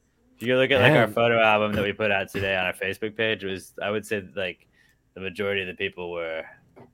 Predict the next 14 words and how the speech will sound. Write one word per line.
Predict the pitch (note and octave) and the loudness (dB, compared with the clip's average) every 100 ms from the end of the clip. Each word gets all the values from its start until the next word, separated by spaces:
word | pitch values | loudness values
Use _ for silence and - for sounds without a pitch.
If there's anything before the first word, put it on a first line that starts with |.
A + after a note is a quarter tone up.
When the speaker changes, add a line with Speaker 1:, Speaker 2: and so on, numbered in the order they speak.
| _ _ _ _ | _ _ _ _
Speaker 1:
wearing | - F2+ F2+ | -10 -6 -6
Pass | E2+ F2 E2+ | -4 -4 -4
the | D#2 | -8
Gravy | E2 D#2+ D#2 | -8 -8 -10
gear. | B1 G#1+ G1+ - - _ _ _ _ _ _ _ _ _ _ _ _ _ _ - _ - | -14 -12 -12 -14 -20 _ _ _ _ _ _ _ _ _ _ _ _ _ _ -20 _ -6
Speaker 2:
Oh | G2+ A2 | 0 4
yeah, | A2 G#2 | 6 8
he | G2 | 6
had | G#2+ | 4
fun. | - D3+ D3 C#3+ | 6 8 8 8
First | - D3 - | 8 6 6
time | D3 B2+ | 4 6
meeting | B2 G#3 A#3+ | 6 6 6
you, | F3+ A#2 F#2 E2+ | 8 8 8 6